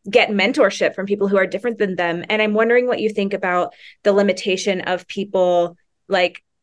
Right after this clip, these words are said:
for some clients, like, does that exist? What do you do in a situation where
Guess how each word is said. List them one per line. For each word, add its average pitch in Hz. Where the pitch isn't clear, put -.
for 220
some 202
clients, 196
like, 185
does 185
that 196
exist? -
What 196
do 208
you 202
do 190
in 185
a 185
situation 175
where 170